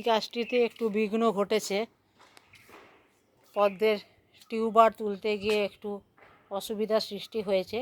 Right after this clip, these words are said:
তবে বেঁচে যাবে, যেহেতু এই সময় বৃষ্টির জল টানা পড়ছে। আর ফুলটি একটু পুরনো হয়ে গেছে, নতুন অবস্থা। আমি ভেবেছিলাম যে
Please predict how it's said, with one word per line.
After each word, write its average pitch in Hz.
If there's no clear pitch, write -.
তবে 202
বেঁচে 208
যাবে, 196
যেহেতু 220
এই 214
সময় 220
বৃষ্টির 208
জল 202
টানা 202
পড়ছে। 190
আর 180
ফুলটি 233
একটু 240
পুরনো 240
হয়ে 185
গেছে, 185
নতুন 226
অবস্থা। 226
আমি 220
ভেবেছিলাম 233
যে 208